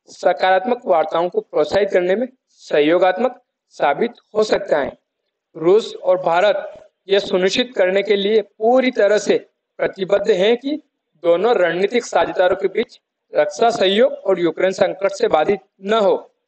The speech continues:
और नकारात्मक बाहरी कारकों से पैदा हुई बाधाओं को प्रभावी ढंग से कम किया जा सके। तो अब ऐसा क्यों कहा? क्योंकि जैसा कि हमें पता है कि भारत और रूस के जो संबंध है वो कहीं ना कहीं ऐतिहासिक हैं और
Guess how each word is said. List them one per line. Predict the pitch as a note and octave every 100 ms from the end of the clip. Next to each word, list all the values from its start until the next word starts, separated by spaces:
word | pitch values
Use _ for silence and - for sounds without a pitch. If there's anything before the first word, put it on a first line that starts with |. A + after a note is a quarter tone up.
| -
और | G#3+ A3
नकारात्मक | F#3 - E3+ G3+ G3 B3 - -
बाहरी | D#3 E3 F3+
कारकों | - E3+ E3+ G3+
से | A3+ G#3
पैदा | D#3+ D3+ D#3+
हुई | F#3+ C4 _ _ _ _ D3+
बाधाओं | D3 D3 F3 G#3+
को | B3
प्रभावी | - D#3 D3 F#3
ढंग | F3+ F#3
से | - C4 C#4+
कम | - F3 G3+
किया | _ E3 D#3+
जा | E3+ D#3
सके। | C#3+ - C3
तो | _ _ _ _ _ G3+
अब | G#3+ A3+
ऐसा | A#3+ G3 A#3+
क्यों | A#3 B3
कहा? | A3+ G#3
क्योंकि | G3+ G#3+ G3+ G#3
जैसा | G#3 G#3+ G#3
कि | A3 G#3 _ _ -
हमें | F#3+
पता | F#3+ D#3+ E3+
है | F3
कि | G3+
भारत | F3 E3+ F#3 A3 A3 _ -
और | G3 D#3+
रूस | E3+ F#3+
के | A3
जो | G3 G#3
संबंध | F3 D#3 F3 F3+
है | E3 - _ _ -
वो | -
कहीं | E3+ F3+
ना |
कहीं | G#3+ G#3+ -
ऐतिहासिक | D#3+ D#3+ F3+ F#3 G3 G#3+ G3
हैं | F#3 F3+ _ _
और | F#3